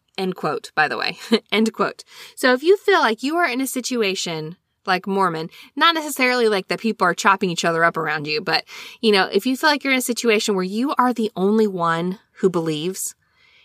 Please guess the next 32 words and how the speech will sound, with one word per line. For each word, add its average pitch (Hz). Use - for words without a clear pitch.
and 175
everybody 220
around 175
you 151
doesn't 202
believe, 170
and 170
not 180
only 196
do 190
they 180
not 180
believe, 175
but 165
sometimes 190
they're 170
actively 175
fighting 202
against 156
the 151
things 156
that 151
you 160
believe, 160
I 226
think 311
that 294
there's 226
some 208
good 208
advice 196
here. -